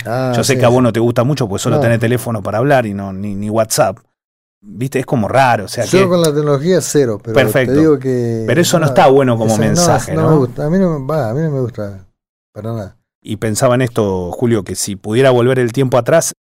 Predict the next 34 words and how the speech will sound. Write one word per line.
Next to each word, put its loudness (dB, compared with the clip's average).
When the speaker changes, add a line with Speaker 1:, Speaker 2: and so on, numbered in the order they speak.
Speaker 2:
¿cambiarías 0
algo 0
de -8
lo -8
que -10
te -10
pasó -6
o -10
no? -8
¿O, -12
Speaker 1:
No, 2
Speaker 2:
o, 4
o 4
Speaker 1:
no. 4
Speaker 2:
lo 6
harías 2
igual, 2
del -6
mismo 2
camino 0
y -4
la -2
misma -4
forma? -10
Speaker 1:
Yo -4
pienso 0
que -2
si -4
volviera 0
a -6
nacer 0
haría 0
lo -2
mismo. -8